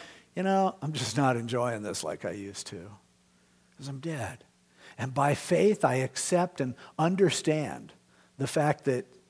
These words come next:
that sin was nailed to the cross. He gave me a fresh start. He has forgiven me. He says, when he died, he said, "It is finished." Paid in full.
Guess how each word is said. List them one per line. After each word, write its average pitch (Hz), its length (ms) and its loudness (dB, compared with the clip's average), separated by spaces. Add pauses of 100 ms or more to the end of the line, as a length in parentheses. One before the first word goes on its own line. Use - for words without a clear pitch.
(320)
that - 220 -4
sin - 280 -4
was 123 200 -8
nailed 147 260 -4
to 131 100 -8
the 117 120 -6
cross. 151 440 -6 (180)
He 180 120 -6
gave 185 220 0
me 143 120 -4
a 123 60 -6
fresh 139 320 -4
start. 147 280 0
He 196 180 0
has 170 180 0
forgiven 151 520 0
me. 131 120 -2
He 165 140 -2
says, 151 300 0 (300)
when 151 120 0
he 214 140 4
died, 175 340 4
he 147 120 0
said, 139 320 0
"It 190 200 4
is 165 260 2
finished." - 760 -6 (880)
Paid 180 360 4
in 147 340 -2
full. 92 720 -10